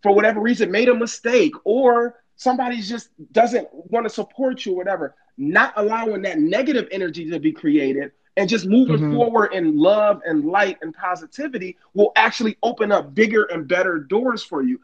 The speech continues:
Speaker 1: But if you get sucked into the negativity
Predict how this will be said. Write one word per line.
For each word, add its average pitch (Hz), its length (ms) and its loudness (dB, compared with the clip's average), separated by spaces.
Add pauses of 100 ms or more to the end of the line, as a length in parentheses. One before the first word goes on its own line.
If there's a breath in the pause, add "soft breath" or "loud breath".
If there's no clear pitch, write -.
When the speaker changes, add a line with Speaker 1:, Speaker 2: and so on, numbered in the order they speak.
(160)
Speaker 1:
But 196 120 2
if 180 120 4
you 233 120 4
get 202 200 -2
sucked - 460 -2
into 214 280 -6
the 175 80 -6
negativity 170 800 -6